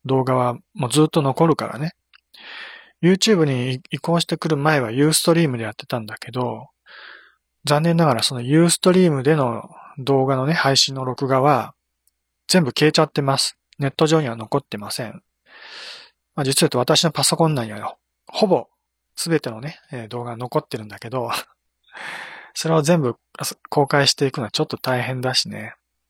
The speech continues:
うん。まあ、まあ、まあ、まずないと思うけど、機会があったら、ポッドキャストのような形にして、過去のUstreamの配信もアップロードする可能性はあるけ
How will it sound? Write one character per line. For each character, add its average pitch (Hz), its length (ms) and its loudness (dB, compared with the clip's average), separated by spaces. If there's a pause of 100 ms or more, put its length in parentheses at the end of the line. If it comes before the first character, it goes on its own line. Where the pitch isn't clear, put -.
う 87 40 -20
ん。 185 340 -20 (120)
ま 165 120 2
あ、 - 20 4 (840)
ま - 100 -6
あ、 - 60 -6 (500)
ま 175 300 4
あ、 - 20 4 (200)
ま 196 160 4
ず 202 80 2
な 180 160 6
い 190 80 2
と - 100 -4
思 180 120 2
う 175 40 -4
け 175 100 0
ど、 156 40 0
機 - 80 -2
会 180 200 2
が 165 80 4
あ 170 40 0
っ - 60 -6
た 220 160 2
ら、 143 220 2 (1040)
ポ 147 60 2
ッ - 100 -6
ド - 100 -10
キ 151 120 0
ャ 143 60 0
ス - 60 -4
ト 135 120 -4
の 120 60 -6
よ 117 40 -6
う 113 40 -10
な 113 100 -12
形 123 400 -2
に 120 100 -6
し - 60 2
て、 143 520 0 (220)
過 156 140 2
去 139 100 -4
の 117 140 -6
Ustream 135 480 0
の 113 100 -8
配 123 260 -4
信 127 220 0
も 123 140 -6
ア 120 60 -6
ッ - 20 -16
プ 165 160 0
ロ 156 80 6
ー - 20 2
ド 120 80 -4
す - 140 -2
る - 100 -8
可 - 140 0
能 175 120 4
性 180 140 2
は 165 140 4
あ 160 40 4
る 147 140 0
け - 180 -12